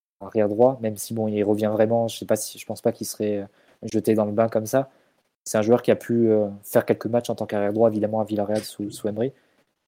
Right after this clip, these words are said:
aussi dans le cycle de Scaloni. Après, je pense pas qu'il serait, euh, qu'il jouerait face à, face à Mbappé sur un, dur, un retour de blessure en plus pour lui, donc c'est, ça paraîtrait un peu, euh, inconcevable. Donc soit défense à trois,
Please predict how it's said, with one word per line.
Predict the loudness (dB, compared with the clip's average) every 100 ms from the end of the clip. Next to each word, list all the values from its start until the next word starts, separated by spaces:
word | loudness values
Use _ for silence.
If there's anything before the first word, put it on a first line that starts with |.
| -14
aussi | -6 -2
dans | -2
le |
cycle | -6 -10 -2 0 0
de | -4
Scaloni. | -2 -2 -2 -8 -16 _ _
Après, | -6 -4
je | -4
pense | -4
pas | 0 0
qu'il | 0
serait, | -6 -4 -4
euh, | -6 -12 -18 _ _ _ _ _ _ -6
qu'il | -4
jouerait | 0 4 4
face | 2 -4 -4
à, | -4 -6
face | -6 -6
à | -4
Mbappé | -2 0 2 0
sur | -2 -6
un, | -4
dur, | -4 -4 -6 -16 _ -20 _ _ _ _ _
un | -6
retour | -6 -2
de | -2
blessure | 0 -2 -2 -4
en |
plus | -6 -14
pour | -12 -6
lui, | -2 -2
donc | -2 -10
c'est, | -10 -10
ça | -10 _ _ _ _ _ _ _
paraîtrait | 0 0 0 -2
un |
peu, | -2 -2
euh, | -2 -4 -8 _ _ _ _ -8
inconcevable. | -4 2 2 2
Donc | -10
soit | 0 6 6
défense | 6 0 2
à |
trois, | 2 6 6 6